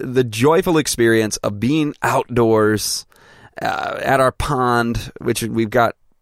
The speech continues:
thirteen acres in the country here in mid-Michigan, and just being outdoors, swimming, running, jumping, playing with the children. I just wanted to urge the listener,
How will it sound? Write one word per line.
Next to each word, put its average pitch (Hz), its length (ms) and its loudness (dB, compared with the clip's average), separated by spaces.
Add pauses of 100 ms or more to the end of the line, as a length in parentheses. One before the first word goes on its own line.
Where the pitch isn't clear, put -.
(120)
thirteen 127 320 2
acres 110 340 0
in 113 80 -4
the 107 80 -2
country 107 420 0
here 110 220 2
in 107 100 -2
mid-Michigan, 104 720 0
and 98 160 -6 (320)
just 135 160 -2
being 196 220 2
outdoors, 143 420 2
swimming, 165 500 0
running, 147 360 0
jumping, 139 360 0
playing 120 480 0 (380)
with 156 140 2
the 147 100 0
children. 110 540 0 (1300)
I - 120 -4
just 226 220 -2
wanted 165 220 2
to 135 160 2
urge 127 300 4
the 113 100 2
listener, 110 460 -2